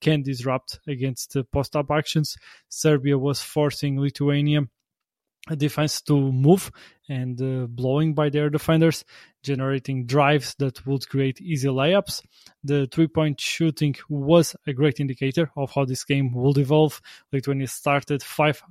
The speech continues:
out of seven, while Serbia started one out of five.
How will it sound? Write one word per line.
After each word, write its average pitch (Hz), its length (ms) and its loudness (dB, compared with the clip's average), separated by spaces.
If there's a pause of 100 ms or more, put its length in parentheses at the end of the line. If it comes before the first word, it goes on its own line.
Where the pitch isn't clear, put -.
(120)
out 143 240 -4
of 131 140 -6
seven, 139 560 -2 (100)
while 135 460 -2
Serbia 131 340 -6
started 135 400 -4
one 139 300 0 (120)
out - 120 -10
of 123 160 -8 (160)
five. 202 360 2